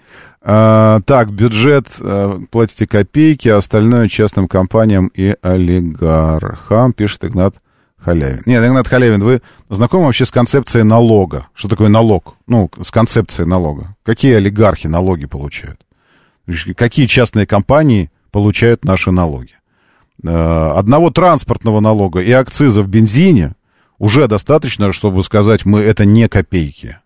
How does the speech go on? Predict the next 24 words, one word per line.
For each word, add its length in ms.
Игнат 360
Халявин. 500
Нет, 300
ни 180
копейки. 540
Сколько 380
у 120
вас 160
транспортный 580
налог, 460
э, 640
средний? 400
Скажите, 400
пожалуйста. 440
Но 100
я 180
вам 140
скажу. 400
Э, 580
ну, 120
давайте 260
возьмем 300
пятнадцать 560
тысяч. 480